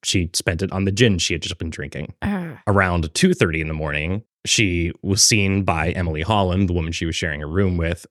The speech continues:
Speaker 1: Holland tried to convince Mary Ann Nichols to come back to the lodging house. Nichols was, uh, very drunk at this point and told Holland,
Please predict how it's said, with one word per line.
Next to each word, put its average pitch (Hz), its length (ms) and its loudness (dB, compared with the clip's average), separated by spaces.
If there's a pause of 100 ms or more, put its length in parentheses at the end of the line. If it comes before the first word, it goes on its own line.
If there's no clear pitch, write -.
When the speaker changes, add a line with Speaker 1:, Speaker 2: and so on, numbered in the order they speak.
(140)
Speaker 1:
Holland 95 560 2
tried 95 360 0
to 85 160 -4
convince 101 640 0
Mary 85 260 -2
Ann 80 100 -4
Nichols 82 300 -2
to - 60 -14
come 165 180 4
back 113 180 2
to 101 60 -2
the 92 80 -2
lodging 80 280 0
house. 82 380 -4 (100)
Nichols 110 480 2 (260)
was, 90 360 0
uh, 80 220 -6
very 110 280 2
drunk 82 420 -6
at 87 120 -4
this 80 140 -8
point 82 320 -8 (180)
and 87 160 -4
told 104 300 4
Holland, 87 540 -2